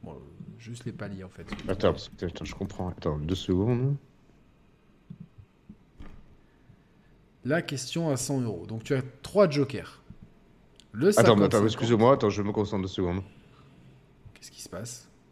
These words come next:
Speaker 2: Ah non, mais je suis con, je me mélange les pinceaux.
Speaker 1: C'est moi qui note, t'inquiète, hein.
Speaker 2: Ouais, ouais, non, je sais, je sais. C'est toi qui notes, euh, d'Apple ?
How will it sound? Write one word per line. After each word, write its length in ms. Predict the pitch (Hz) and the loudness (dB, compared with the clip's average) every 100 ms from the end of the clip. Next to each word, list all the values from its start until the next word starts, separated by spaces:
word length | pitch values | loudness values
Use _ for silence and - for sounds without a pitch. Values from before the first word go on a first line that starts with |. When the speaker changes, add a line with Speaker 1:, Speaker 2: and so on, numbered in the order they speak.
| _ _ _ _ _ | _ _ _ _ _
Speaker 2:
Ah 60 | 110 | 4
non, 120 | 113 | 6
mais 80 | 101 | 4
je 60 | 95 | 2
suis 100 | - | -2
con, 220 | 113 98 | 0 0
je 120 | 85 | 2
me 100 | 90 | 2
mélange 380 | 90 98 104 98 | 4 6 6 4
les 80 | 95 | 2
pinceaux. 640 | 101 92 - 107 107 104 - - _ - - - _ _ | 2 0 0 0 0 0 -6 -20 _ -20 -20 -20 _ _
Speaker 1:
C'est 160 | - 139 | -8 -2
moi 160 | 262 | -2
qui 140 | - 160 | -2 0
note, 220 | 143 123 | 0 -2
t'inquiète, 420 | 135 135 196 - | -8 -6 -8 -10
hein. 100 | 147 - - _ _ _ - | -16 -16 -20 _ _ _ 6
Speaker 2:
Ouais, 160 | 151 | 10
ouais, 160 | 170 165 | 10 10
non, 140 | 156 | 8
je 100 | 131 | 4
sais, 160 | 127 123 | 2 -2
je 60 | 110 | -4
sais. 160 | 110 - - - - - - - - - - - | -8 -14 -18 -20 -20 -20 -20 -20 -20 -20 -20 -10
C'est 140 | 113 | -2
toi 140 | 156 | 2
qui 180 | 151 143 | 2 2
notes, 280 | 131 139 135 | 2 2 2
euh, 320 | 127 123 117 | 4 6 6
d'Apple ? 420 | 120 123 185 190 | 4 2 2 0